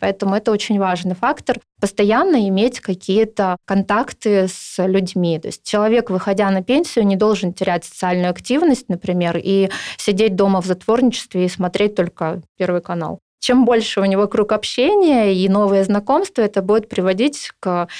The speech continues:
интересу к жизни, да, он будет больше иметь целей в жизни и так далее.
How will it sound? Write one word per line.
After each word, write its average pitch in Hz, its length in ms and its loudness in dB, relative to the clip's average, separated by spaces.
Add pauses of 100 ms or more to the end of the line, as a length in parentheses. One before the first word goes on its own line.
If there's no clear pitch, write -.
(160)
интересу 220 520 0
к 175 60 -4
жизни, 233 480 2
да, 196 220 0
он 196 140 0
будет 180 380 -6 (140)
больше 190 680 0
иметь 190 340 0
целей 240 400 2
в 208 60 0
жизни 196 460 0
и 180 40 -4
так 180 220 -2
далее. 160 460 -2